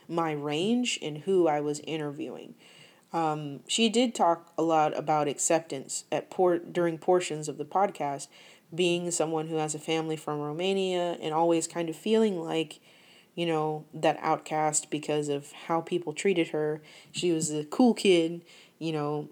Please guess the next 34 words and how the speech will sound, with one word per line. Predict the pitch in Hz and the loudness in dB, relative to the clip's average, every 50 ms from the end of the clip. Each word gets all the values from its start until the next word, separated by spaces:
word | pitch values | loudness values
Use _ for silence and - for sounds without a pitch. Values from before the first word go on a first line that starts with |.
| - | -10
that | - 156 156 147 143 143 - - - - 151 | -2 0 0 2 0 -2 -4 -8 -12 -12 -2
did | 147 180 180 175 175 170 165 156 143 - - - - - | 2 2 4 4 4 2 0 -4 -10 -16 -20 -20 -14 -8
a | - 156 156 156 151 147 | -4 -2 -2 -2 -2 -4
report | 151 156 151 - - 175 165 156 | -6 -8 -8 0 2 4 4 4
on | 151 151 151 | 2 -4 0
vampire | 156 196 208 214 196 - 151 151 151 147 147 | 2 4 4 4 2 0 -2 -2 -2 0 0
bats | 147 151 151 160 - - - - | 2 2 2 2 2 0 -4 -6
and | 131 139 | -6 -8
on, | 143 147 147 151 - - - - - - _ | -10 -10 -12 -14 -18 -20 -20 -20 -20 -20 _
you | - 147 143 | -8 -6 -6
know, | 139 131 135 143 | -4 -6 -6 -8
Vlad | 147 147 156 156 147 143 147 147 147 147 151 151 | -2 0 2 4 4 4 2 2 2 0 -2 -4
the | 147 147 143 | -6 -6 -6
Impaler | 143 147 - 180 175 170 165 165 165 165 160 160 160 | -8 -2 2 6 6 6 6 6 4 2 2 0 -2
and, | 151 147 143 147 147 - _ _ _ _ _ _ _ _ _ _ _ _ _ _ _ - - - | -2 -4 -8 -10 -14 -18 _ _ _ _ _ _ _ _ _ _ _ _ _ _ _ -14 -2 2
you | 240 233 | 4 4
know, | 220 202 196 170 - - | 4 4 2 2 0 -2
just | 185 190 170 190 208 208 208 - - | -4 -2 2 4 4 4 4 2 -2
these | - 202 202 190 196 | -2 -2 -2 -4 -2
concepts | - - 180 180 175 170 - 175 170 170 - - | 0 0 0 2 2 2 2 2 2 0 -2 -2
that | - 156 160 156 | -2 -4 -2 -2
most | 160 156 160 165 165 - | -2 -2 0 0 -2 -2
people | - 156 156 156 - 151 151 151 151 - - - - - - _ _ | -2 -2 -2 0 0 -2 -2 -2 -6 -12 -20 -20 -20 -20 -20 _ _
wouldn't | - 165 170 160 - | 0 2 2 2 -2
write | - 147 151 156 170 185 | -2 2 4 4 4 4
about, | 180 156 147 143 143 139 135 - - _ - | 2 2 0 -2 -2 -4 -6 -8 -14 _ -16
but | 165 156 156 143 - - - _ - | -4 -2 -2 -2 -2 -6 -12 _ -4
just | - 180 170 - | -2 0 0 0
kind | - - 185 190 190 | 0 0 -2 0 0
of | 185 180 | -2 -4
how | - - 175 175 175 175 175 175 175 160 - | -4 -2 0 0 2 2 0 0 -2 -4 -4
she | - - - - 180 180 175 175 165 156 156 - - _ _ _ _ _ _ _ _ _ _ _ _ _ | -4 -4 -2 -2 -2 -2 0 0 -2 -2 -4 -8 -16 _ _ _ _ _ _ _ _ _ _ _ _ _
stuck | - - - - - 170 165 - | -2 0 0 4 4 4 4 4
out | - 165 160 151 - - | 2 2 2 2 2 0